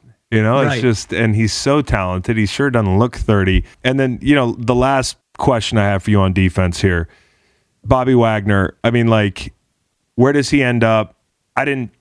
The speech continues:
Speaker 1: key in on him as much as I should have last year. I know he doesn't look like he always did. Um, what's he got left in the tank, and where do you think he fits?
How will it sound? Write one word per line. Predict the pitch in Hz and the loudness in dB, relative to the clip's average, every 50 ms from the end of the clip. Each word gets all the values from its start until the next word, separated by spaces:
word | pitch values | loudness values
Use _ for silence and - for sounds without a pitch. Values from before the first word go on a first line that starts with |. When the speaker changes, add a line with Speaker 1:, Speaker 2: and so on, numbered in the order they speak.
| _ _ | _ _
Speaker 1:
key | - - 139 127 123 | -2 0 2 4 4
in | 120 120 117 | 4 2 2
on | 113 110 104 | 2 2 2
him | 113 117 110 | 0 2 0
as | 101 90 | 0 0
much | 92 101 107 104 - - | 0 0 0 0 -2 -2
as | 101 | -2
I | 92 | -2
should | - - 117 107 | 0 -2 0 0
have | 110 104 | 0 2
last | 104 110 107 107 104 95 - | 2 0 0 0 -2 -2 -2
year. | 117 113 107 107 107 98 - _ _ _ _ _ _ _ _ _ _ | 0 0 0 0 -2 -4 -8 _ _ _ _ _ _ _ _ _ _
I | - 107 | -2 0
know | 110 120 110 | 0 0 0
he | 117 120 | 2 2
doesn't | 117 113 101 110 85 92 | 0 0 0 -2 -2 0
look | 104 113 107 - | 0 0 0 0
like | 107 104 95 | -2 -2 0
he | - 104 - | -2 -4 -2
always | - 107 110 113 113 113 107 98 | 0 0 2 4 4 2 2 0
did. | 95 117 113 110 113 113 117 113 113 - _ _ - | 0 0 2 2 0 -2 -4 -8 -12 -14 _ _ -2
Um, | 107 107 101 101 101 98 95 95 98 | -2 0 2 2 0 0 0 0 0
what's | 104 110 - | 0 0 0
he | - 120 | 0 0
got | 107 110 104 95 | 0 0 0 0
left | 110 107 101 - | -2 -2 -2 -2
in | 110 101 95 | -2 -2 -2
the | 90 | 0
tank, | - - 117 117 120 120 117 107 - - - _ _ _ _ _ _ - | 0 0 0 2 2 0 -2 -4 -6 -14 -20 _ _ _ _ _ _ -2
and | 110 101 98 | 0 2 2
where | 101 107 107 | 2 2 2
do | 110 | 2
you | 110 104 | 0 0
think | 95 - 104 95 - | 0 0 -2 0 0
he | 101 92 | -2 -2
fits? | - - 87 85 65 - - - - | -2 -2 -4 -4 -4 -6 -10 -16 -18